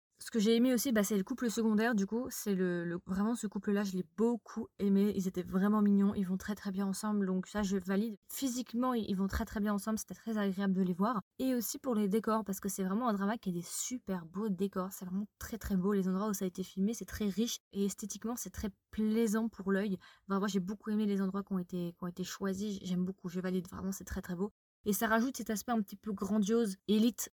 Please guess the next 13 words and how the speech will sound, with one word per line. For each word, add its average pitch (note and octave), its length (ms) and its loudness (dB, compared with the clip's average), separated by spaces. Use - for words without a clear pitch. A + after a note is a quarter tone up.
mais F#3+ 240 4
élégant, G#3 380 6
vous E3+ 140 -6
voyez, F3 280 0
pas A3+ 160 0
surchargé G3+ 680 -2
ni G3 140 4
rien, G3+ 160 2
mais F#3 100 4
très, G3 220 -6
très F#3+ 380 -10
contemporain, G#3+ 640 -2
mais F3+ 520 0